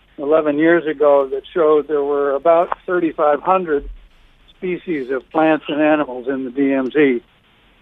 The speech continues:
I heard more recently that with additional research, they're finding that there may be close to six thousand, uh, species of plants and animals, uh, including many that are rare or endangered,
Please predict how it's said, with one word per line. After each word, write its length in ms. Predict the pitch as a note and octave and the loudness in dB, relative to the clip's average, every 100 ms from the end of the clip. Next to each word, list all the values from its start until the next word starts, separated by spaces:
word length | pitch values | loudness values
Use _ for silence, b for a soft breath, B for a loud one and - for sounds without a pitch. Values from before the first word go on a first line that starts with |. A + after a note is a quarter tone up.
| _ | _
I 140 | C#3+ C3+ | -2 2
heard 260 | D#3 D#3 | 4 4
more 220 | D3 D3 C#3+ | 4 0 4
recently 580 | E3+ F3 F3 D3+ C3+ | 2 0 -6 -4 -2
that 240 | B2+ C#3 C#3+ _ _ b b _ | -2 -2 -4 _ _ b b _
with 260 | D3 C#3 - | -4 -4 -2
additional 480 | C#3+ E3 - D#3 C3+ | 0 0 0 -2 2
research, 480 | D#3+ E3 D#3+ C#3 - - | 2 2 2 2 0 -4
they're 220 | D3+ C3+ | -2 0
finding 500 | - D#3 D3+ C#3+ D3 | 0 2 2 2 0
that 180 | C3+ C#3 | 0 -2
there 160 | D#3+ C#3+ | 0 2
may 200 | D3 D3 | 4 4
be 180 | D3 | 2
close 320 | C3 E3 D#3 - - | 2 4 4 2 -4
to 100 | C#3+ | -6
six 260 | - D3+ - - | 0 0 0 2
thousand, 540 | E3 E3+ C#3+ C3+ - - _ _ _ _ _ _ _ - | 4 4 2 -2 -8 -14 _ _ _ _ _ _ _ -12
uh, 340 | B2+ B2+ B2 | -6 -4 -4
species 520 | A#2+ - D3 - C3 A#2+ | -4 -2 -2 -2 -6 -6
of 120 | B2 | -2
plants 300 | D3+ C3+ B2 | 0 0 0
and 120 | C3 | -4
animals, 440 | B2 A#2 A2+ A#2+ A#2+ - _ _ _ _ _ _ - | -2 -2 -2 -6 -10 -20 _ _ _ _ _ _ -2
uh, 160 | C3 | 2
including 800 | C3 C3 - G#3 G3 D#3+ G#3+ C#4 E3 | 2 2 4 6 6 2 -4 -6 0
many 440 | E3 F3 E3+ E3+ B3+ A3 | 2 4 4 2 -4 -6
that 180 | C#3+ C#3 | 0 2
are 320 | C3+ C3 - _ _ _ _ | 4 2 -2 _ _ _ _
rare 440 | C3 D3+ E3 F3 F#3+ | 2 4 6 4 2
or 280 | - C#3 | -4 -8
endangered, 640 | C#3 C3+ F3 F3+ C3+ B2+ | -8 -4 -4 -4 -6 -10